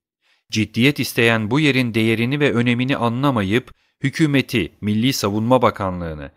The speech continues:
Genelkurmay'ı beğenmeyip, onları kendi askeri görüş düşüncelerini anlamaktan uzak görerek, siyasi alanda çalışmayı tercih eden komutanların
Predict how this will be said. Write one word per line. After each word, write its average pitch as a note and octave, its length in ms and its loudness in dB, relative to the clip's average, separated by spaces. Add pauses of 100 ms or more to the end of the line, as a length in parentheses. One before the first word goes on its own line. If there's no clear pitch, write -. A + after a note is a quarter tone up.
(140)
Genelkurmay'ı B2+ 800 0
beğenmeyip, A#2 640 0 (320)
onları F3 380 2
kendi D3+ 380 -2
askeri C3 540 -2
görüş B2 320 0
düşüncelerini A#2+ 640 -2
anlamaktan A#2 600 -2
uzak B2+ 340 -2
görerek, A#2+ 580 0 (300)
siyasi A2 600 2
alanda A#2+ 300 2
çalışmayı A#2 560 -2
tercih A#2+ 440 0
eden A#2+ 280 0
komutanların A2+ 840 -2